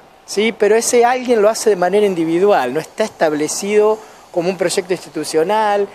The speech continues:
como un proyecto que se construye entre todos los miembros de la escuela, incluso entre los alumnos, porque sería muy interesante que esta construcción participaran los alumnos, hasta incluso las familias,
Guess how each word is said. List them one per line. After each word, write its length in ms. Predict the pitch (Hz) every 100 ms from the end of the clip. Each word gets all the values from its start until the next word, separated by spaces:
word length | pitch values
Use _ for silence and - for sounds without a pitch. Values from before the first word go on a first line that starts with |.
| - - -
como 200 | 185 170
un 80 | 190
proyecto 440 | 185 175 180 208
que 60 | 160
se 160 | - 156
construye 880 | 160 156 - 208 220 196 202 208 214
entre 320 | 170 147 160
todos 180 | 165 202
los 140 | 180
miembros 420 | 170 208 214 180 165
de 80 |
la 80 | 165
escuela, 460 | 156 - 240 233 185
incluso 400 | 147 190 220 190
entre 240 | 160 156
los 180 | 147 -
alumnos, 540 | 165 262 247 175 147
porque 160 | 143 135
sería 360 | - 160 202 175 - - -
muy 220 | 180 220 226
interesante 800 | 190 175 165 - 247 214 175 160
que 80 |
esta 180 | 165 175
construcción 800 | 160 156 - 170 - 208 214 220 - - - -
participaran 640 | 170 160 160 170 214 208
los 140 | 196
alumnos, 480 | 214 233 226 226 - -
hasta 300 | 202 - 240
incluso 400 | 247 247 302 269
las 100 | 226
familias, 800 | - 190 269 240 160 143 135